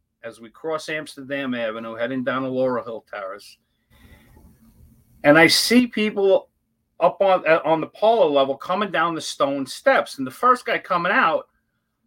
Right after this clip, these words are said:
has that giant knife with white stuff around it sticking out of his chest. And he's being followed <laughs> by two females. And the guy, I, and I start banging on Phil's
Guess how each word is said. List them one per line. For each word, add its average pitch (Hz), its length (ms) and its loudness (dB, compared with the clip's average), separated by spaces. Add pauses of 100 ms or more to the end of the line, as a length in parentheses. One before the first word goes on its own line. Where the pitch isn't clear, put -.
(640)
has 208 200 -6
that 185 200 -2 (420)
giant 233 480 4
knife 156 600 2
with 131 180 -6
white 170 400 -2
stuff - 380 -4
around 107 400 -8
it 113 120 -18
sticking 185 480 -6
out 110 160 -4
of 127 60 -8
his 147 140 -14
chest. - 500 -6 (460)
And 139 100 -8
he's 143 100 -8
being 165 240 -8
followed 196 500 4
<laughs> - 40 -2
by 208 120 6
two - 280 -10
females. - 920 -12 (1700)
And 165 120 -6
the 196 80 0
guy, 220 320 4 (180)
I, 185 140 2 (100)
and 180 220 -2
I 160 80 0
start - 400 0
banging 220 400 4
on 170 160 2
Phil's 220 680 -4